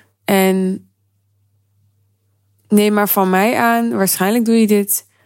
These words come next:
te weinig en niet te veel. Uiteindelijk is het ook zo simpel als, ehm, ben je zuiver, ben je ethisch, heb je goede intenties? Oké, dan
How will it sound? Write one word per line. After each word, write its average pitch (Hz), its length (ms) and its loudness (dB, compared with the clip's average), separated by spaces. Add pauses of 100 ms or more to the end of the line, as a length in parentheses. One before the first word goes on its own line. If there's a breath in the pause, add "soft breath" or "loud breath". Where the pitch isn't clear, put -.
(220)
te - 160 -2
weinig 220 480 0
en 196 240 -2
niet 202 320 0
te - 100 -4
veel. 180 480 -2 (760 soft breath)
Uiteindelijk 247 540 -2
is 247 140 0
het 220 180 -2
ook 254 200 0
zo 254 160 0
simpel 220 480 0
als, 202 420 -4 (640)
ehm, 190 440 0 (120)
ben 202 160 -2
je 202 120 2
zuiver, 254 640 0
ben 208 180 0
je 202 80 -2
ethisch, 247 460 0
heb 220 160 -2
je 208 80 -2
goede 214 280 0
intenties? 240 960 -2 (640 soft breath)
Oké, 190 260 0
dan 214 260 -2